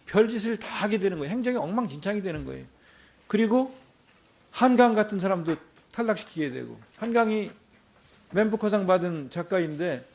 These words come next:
이런 사람 탈락시키고 배제했어요. 소년이 온다 같은 작품은 채식주의자보다 훨씬 뛰어난 작품이에요.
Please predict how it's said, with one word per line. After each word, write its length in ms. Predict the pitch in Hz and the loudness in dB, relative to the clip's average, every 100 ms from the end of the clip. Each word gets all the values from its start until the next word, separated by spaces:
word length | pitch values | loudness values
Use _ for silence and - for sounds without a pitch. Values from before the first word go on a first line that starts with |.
| _ _ | _ _
이런 220 | 208 226 | 0 2
사람 200 | 208 208 | 2 -2
탈락시키고 720 | 190 226 214 165 - 143 120 107 _ _ - | -2 0 0 -2 -8 -8 -8 -8 _ _ 0
배제했어요. 640 | 185 202 202 202 156 120 - _ - - - _ _ _ | 2 6 4 4 -2 -4 -8 _ -20 -20 -20 _ _ _
소년이 340 | - 240 240 | 2 4 6
온다 220 | 226 214 | 6 6
같은 220 | 208 196 190 | 4 4 0
작품은 500 | 196 185 196 196 131 _ _ _ _ _ _ _ _ _ _ _ | 0 -2 -4 -6 -10 _ _ _ _ _ _ _ _ _ _ _
채식주의자보다 680 | - 233 - 220 190 180 170 | -2 0 0 4 4 6 2
훨씬 240 | 175 202 247 | -2 -4 2
뛰어난 280 | 254 214 175 | 4 4 2
작품이에요. 600 | 156 - 143 147 135 | 0 -2 -4 -2 -4